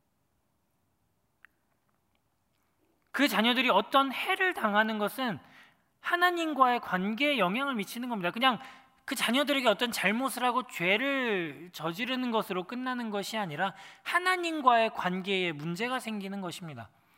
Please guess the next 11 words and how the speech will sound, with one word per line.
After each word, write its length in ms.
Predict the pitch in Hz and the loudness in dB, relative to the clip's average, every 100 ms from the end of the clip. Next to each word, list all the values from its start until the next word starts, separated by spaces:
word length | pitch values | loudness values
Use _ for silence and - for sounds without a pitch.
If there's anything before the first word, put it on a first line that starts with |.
| _ | _
그래서 280 | - 226 240 | -2 2 4
미가서 420 | 185 208 262 240 | 2 4 4 4
이 200 | 190 180 | -2 -4
장 300 | 196 240 226 | -2 0 -2
구 160 | - 185 | -4 0
절에서는 640 | 226 220 202 214 269 185 - - - _ | 2 2 0 -2 -2 -2 -4 -16 -20 _
자녀를 560 | - 185 226 254 262 247 | 2 4 4 2 0 -2
자기 400 | - 175 247 247 | -4 -2 -2 -4
집에서 520 | 240 226 220 220 196 | -6 -4 -2 -2 -2
내쫓는 600 | 160 165 285 285 277 226 | -4 -4 -4 -4 -4 0
것을 1300 | 170 135 - _ _ _ _ _ _ - 269 254 131 | -2 -2 -10 _ _ _ _ _ _ -4 0 0 0